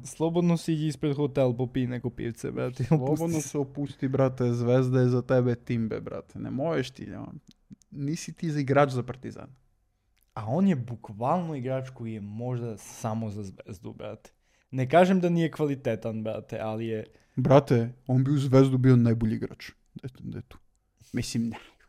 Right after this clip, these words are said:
Speaker 2: Sad ja malo preterujem što
Speaker 1: Ne
Speaker 2: bi
Speaker 1: bi
Speaker 2: ti
Speaker 1: bio
Speaker 2: rekao.
Speaker 1: najbolji igrač,
Speaker 2: Ali bi
Speaker 1: ali
Speaker 2: mnogo lego, brate, na ovu
Speaker 1: Lego bi,
Speaker 2: Zvezdu,
Speaker 1: lego bi.
Speaker 2: brate.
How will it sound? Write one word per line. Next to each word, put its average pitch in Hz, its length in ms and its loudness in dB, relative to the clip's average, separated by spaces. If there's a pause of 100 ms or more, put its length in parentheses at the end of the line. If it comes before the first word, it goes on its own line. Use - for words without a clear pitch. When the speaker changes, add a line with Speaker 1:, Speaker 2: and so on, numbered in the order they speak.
(360)
Speaker 2:
Sad - 180 -20
ja 113 220 -8
malo 127 280 0
preterujem 151 560 6
što 131 120 -2
Speaker 1:
Ne 180 80 2
Speaker 2:
bi 208 60 2
Speaker 1:
bi 196 60 2
Speaker 2:
ti - 80 6
Speaker 1:
bio 180 100 8
Speaker 2:
rekao. 180 140 6
Speaker 1:
najbolji 147 460 2
igrač, 143 160 4
Speaker 2:
Ali 117 140 8
bi 123 80 4
Speaker 1:
ali 120 140 6
Speaker 2:
mnogo 139 720 10
lego, 127 280 8
brate, 120 340 4
na 123 120 8
ovu 120 120 2
Speaker 1:
Lego 135 220 2
bi, 127 120 2
Speaker 2:
Zvezdu, 123 160 0
Speaker 1:
lego 123 180 2
bi. 123 60 -2
Speaker 2:
brate. - 320 -12